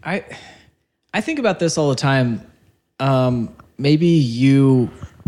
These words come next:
who have, like, been around the block a little bit, like, what do you think separates people that are, like, pretty good from people that, like Tom, that just, like, keep, seem to keep getting better? Every time, I mean, I've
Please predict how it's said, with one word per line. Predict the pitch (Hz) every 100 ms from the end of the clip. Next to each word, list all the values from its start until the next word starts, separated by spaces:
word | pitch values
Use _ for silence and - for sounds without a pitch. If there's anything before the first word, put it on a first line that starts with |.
| -
who | 139 131
have, | 123 117 -
like, | 120 - - -
been | 135 131
around | 127 127
the | 117
block | 120 123 120
a | 123
little | 117 117
bit, | 120 -
like, | 120 113 - - - - - _ _ _ _ _ _ _ _ - - _ _ _ _ _ -
what | 160
do | 247
you |
think | 254 247
separates | - 175 170 156 143 -
people | - 156 151
that | 135 135
are, | 131
like, | 127 120 104 -
pretty | - - 135 160
good | 160 175 185 185
from | - 139
people | 131 135 139
that, | 131 123 -
like | 123 113 - _ _ _
Tom, | - 135 131 123
that | 117
just, | 123 -
like, | 123
keep, | - 151 -
seem | - - 226 233
to | 196
keep | - 170 170
getting | 165 147 139
better? | 127 120 101
Every | - 143 202
time, | 208 190 139
I | 156
mean, | 156
I've | 151 151